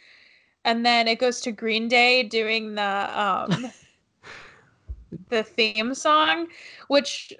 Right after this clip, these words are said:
Speaker 1: felt, I put that I felt so nostalgic, 'cause I ha-, I can't remember the last time I've seen this movie, but I remember when it first came out, which two thousand seven, so that was like, oh God, so long ago.
Speaker 2: We were living in Alaska.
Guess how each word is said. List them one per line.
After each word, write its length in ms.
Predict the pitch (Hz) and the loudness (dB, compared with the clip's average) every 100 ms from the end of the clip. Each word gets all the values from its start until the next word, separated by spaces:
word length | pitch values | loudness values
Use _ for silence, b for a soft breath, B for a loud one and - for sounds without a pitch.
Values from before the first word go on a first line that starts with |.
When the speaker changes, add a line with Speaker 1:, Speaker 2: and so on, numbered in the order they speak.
| - | -16
Speaker 1:
felt, 600 | - - 269 320 285 - - | -6 2 4 4 2 -4 0
I 120 | 254 | 0
put 340 | 254 330 240 | 4 2 4
that 140 | 277 247 | 2 4
I 120 | 240 | 2
felt 320 | - 254 - | 0 -2 -2
so 280 | - 254 240 | -6 -4 -2
nostalgic, 760 | 240 226 - 190 220 269 320 | -4 -10 -6 -2 -2 0 -2
'cause 120 | 320 277 | 0 -2
I 80 | |
ha-, 200 | 262 302 | 2 2
I 120 | 285 311 - | 2 0 -2
can't 220 | - 381 | 0 0
remember 260 | 302 285 277 | 0 -4 -4
the 80 | 214 | -4
last 320 | 202 202 - | -4 -4 -6
time 100 | 214 | -10
I've 120 | 202 | -10
seen 160 | - 190 | -10 -10
this 140 | 214 | -8
movie, 380 | 240 233 254 254 b b b b _ | -6 -2 -2 -4 b b b b _
but 100 | 240 | 2
I 60 | 220 | 2
remember 300 | 220 220 262 | 2 0 0
when 100 | 247 | 0
it 80 | 220 | -2
first 260 | 233 226 | -4 -6
came 200 | - 226 | -8 -6
out, 280 | 190 214 220 | 0 2 2
which 220 | 208 208 | 0 -4
two 140 | - 269 | -4 0
thousand 320 | 240 226 220 | 0 0 -4
seven, 520 | - 202 180 165 180 | -2 -2 0 -2 -4
so 140 | 202 208 | -6 -6
that 140 | 196 | -6
was 120 | 220 | -6
like, 140 | 220 - | -10 -8
oh 200 | - - | -8 -10
God, 280 | - 185 202 | -10 -8 -8
so 200 | - - | -4 -2
long 280 | 185 - 226 | 0 0 -2
ago. 360 | 226 101 120 127 _ - _ | 0 0 0 -4 _ -20 _
Speaker 2:
We 220 | 135 139 | 2 4
were 220 | 139 131 127 | 6 6 6
living 520 | 123 120 120 117 110 | 4 4 2 0 -4
in 260 | - 113 | -4 -4
Alaska. 640 | 110 104 104 104 - - | -2 -2 -2 -4 -8 -8